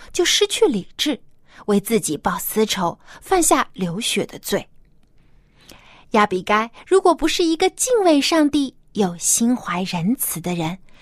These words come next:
是绝对不会想到这些的。所以，在上帝奇妙的安排之下，智慧又美丽的亚比该成为了大卫的妻子，给大卫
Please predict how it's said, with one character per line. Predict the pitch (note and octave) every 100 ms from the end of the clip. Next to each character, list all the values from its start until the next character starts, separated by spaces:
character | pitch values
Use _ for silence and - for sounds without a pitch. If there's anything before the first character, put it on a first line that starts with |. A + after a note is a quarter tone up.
| - -
是 | - G#4+ -
绝 | - G3+ A#3+
对 | G4
不 | - A#3
会 | G4
想 | F4+ - - -
到 | A#3 A#3+
这 | F#3
些 | - F3+ E3
的。 | - _ _ _ _ _ - - - - _ _ -
所 | - G3+ G3
以， | F#3+ F3+ _ - - -
在 | F#4+ F4+ E4+
上 | - B4 A4
帝 | G#4+
奇 | G4+ - C#4
妙 | G4 E4+
的 | -
安 | F#4+
排 | G#4+ B3 C4
之 | F4
下， | F4 G4 B3+ - - - - - _ _ -
智 | - A3+
慧 | A3 B3+ G#3+ - _ -
又 | E4+ C#4+ -
美 | A#3+ F#3 E3
丽 | A#3+ D#4+
的 | A#3+ -
亚 | D4+ C4
比 | - F3
该 | A#3+ C#4+ - - - -
成 | - A#3+
为 | G#3+ G#3+
了 | A3 - _
大 | - F4+
卫 | D#4 D4
的 | F#3
妻 | - - G3+
子， | - D#3 - _ _ _ - -
给 | - F#3
大 | G3+ F#3
卫 | F#3